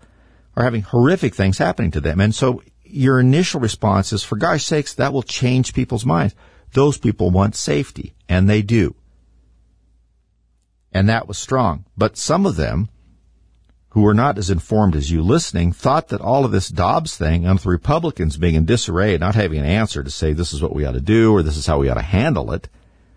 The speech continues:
listen to the other rhetoric, say, "Oh, they're gonna,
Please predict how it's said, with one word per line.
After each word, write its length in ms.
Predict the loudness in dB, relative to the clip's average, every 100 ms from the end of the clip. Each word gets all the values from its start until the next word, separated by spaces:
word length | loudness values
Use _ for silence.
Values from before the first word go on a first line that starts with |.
| _ _ _ _ _ _ _ _ _ _ 0
listen 280 | 0 2 0
to 80 | 2
the 120 | 2
other 160 | 2
rhetoric, 340 | 0 0 -2 -2
say, 160 | 0 2
"Oh, 260 | 4 2
they're 140 | 2 0
gonna, 200 | 0